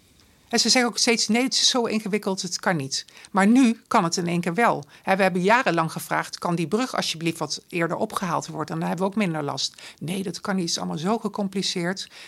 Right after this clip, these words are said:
Nou, dan wo-, schakelen we de ombudsman in. Binnen,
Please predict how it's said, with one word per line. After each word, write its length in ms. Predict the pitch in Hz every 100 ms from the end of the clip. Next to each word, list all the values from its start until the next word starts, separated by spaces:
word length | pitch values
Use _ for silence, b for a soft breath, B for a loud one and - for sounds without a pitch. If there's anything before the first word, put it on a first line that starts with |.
| B
Nou, 280 | 202 180 - -
dan 160 | 160
wo-, 120 | 151 -
schakelen 460 | - - 175 170
we 60 | 156
de 80 | -
ombudsman 560 | 190 190 190 190 185
in. 280 | 180 208 220 B B B
Binnen, 400 | 180 180 160